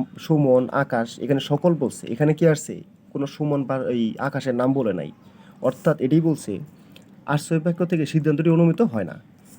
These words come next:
কিন্তু এখানে কি আশ্রয় বাক্য সিদ্ধান্তটি কি অনিবার্যভাবে অনুমিত হয়? আশ্রয় বাক্যগুলো আমাদের অভিজ্ঞতা থেকে সংগৃহীত হয়, অর্থাৎ আরোহ অনুমানে আশ্রয় বাক্যগুলো অভিজ্ঞতা থেকে, আমরা বৈশিষ্ট্য পড়ছিলাম। আর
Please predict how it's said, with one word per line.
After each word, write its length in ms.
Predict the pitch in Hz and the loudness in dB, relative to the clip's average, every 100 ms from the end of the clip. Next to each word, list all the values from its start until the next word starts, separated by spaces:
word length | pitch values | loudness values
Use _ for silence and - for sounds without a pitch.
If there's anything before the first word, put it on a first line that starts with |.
| - | -6
কিন্তু 200 | 147 151 | -2 2
এখানে 240 | 160 180 175 | 4 4 2
কি 120 | 175 | 0
আশ্রয় 280 | 135 - 147 | 0 -2 -4
বাক্য 220 | 151 160 | -4 -4
সিদ্ধান্তটি 460 | - 156 151 160 180 | -4 -2 -2 -4 -4
কি 200 | 143 104 | -2 0
অনিবার্যভাবে 760 | 127 147 131 127 127 147 151 | 2 2 2 0 0 -2 0
অনুমিত 340 | 185 151 135 202 294 - - | 0 0 0 -4 -6 -10 -12
হয়? 140 | 104 76 - - - - - - - - - - - - - - - - - - - | -10 -10 -12 -20 -20 -20 -20 -20 -20 -20 -20 -20 -20 -20 -20 -20 -20 -20 -20 -12 -4
আশ্রয় 340 | 151 - 175 | -4 0 2
বাক্যগুলো 640 | 180 185 123 110 131 135 165 | 2 -2 -4 -4 -2 -2 0
আমাদের 380 | 135 135 135 160 - 127 - | 2 2 0 -4 -10 -12 2
অভিজ্ঞতা 400 | 160 160 165 165 | 6 6 6 4
থেকে 180 | 170 156 | 2 -2
সংগৃহীত 420 | 151 131 120 117 | 2 2 2 0
হয়, 200 | 120 202 - - | -4 -4 -6 -4
অর্থাৎ 240 | 113 131 - - | -2 -2 -4 0
আরোহ 260 | 139 151 | 4 6
অনুমানে 440 | 165 180 156 110 - | 6 6 4 2 0
আশ্রয় 340 | 143 - 139 | -2 -2 -2
বাক্যগুলো 320 | 147 151 160 | -2 -2 0
অভিজ্ঞতা 380 | 165 139 120 113 | 0 0 -2 -4
থেকে, 180 | 104 107 | -4 -4
আমরা 120 | 110 | -4
বৈশিষ্ট্য 360 | 127 135 123 120 | -2 -4 -4 -4
পড়ছিলাম। 400 | 107 - 117 - - - - - - - | -6 -4 -6 -8 -16 -20 -20 -20 -20 -12
আর 160 | 95 | -8